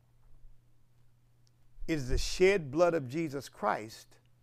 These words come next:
that made it possible for all of those Old Testament saints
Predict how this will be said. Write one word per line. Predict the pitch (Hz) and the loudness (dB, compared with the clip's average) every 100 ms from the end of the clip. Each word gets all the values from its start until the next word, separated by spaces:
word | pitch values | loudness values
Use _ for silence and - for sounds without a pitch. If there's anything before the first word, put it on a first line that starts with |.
| _ _ - - _ _ _ _ _ _ _ _ _ _ _ _ _ _ _ - _ _ _ - | _ _ -20 -20 _ _ _ _ _ _ _ _ _ _ _ _ _ _ _ -20 _ _ _ -6
that | 135 135 | -2 0
made | 160 160 | 2 2
it | 156 123 | 0 -4
possible | - 208 208 - 135 139 | -2 0 0 -2 -4 -4
for | 120 127 | -6 -8
all | 127 143 185 214 | 0 4 6 6
of | 214 175 | 4 2
those | 190 196 170 | 2 2 2
Old | 180 185 | 2 0
Testament | - 180 - 165 156 | -2 -4 -6 -12 -10
saints | - 180 113 - - - | -6 -6 -8 -16 -20 -20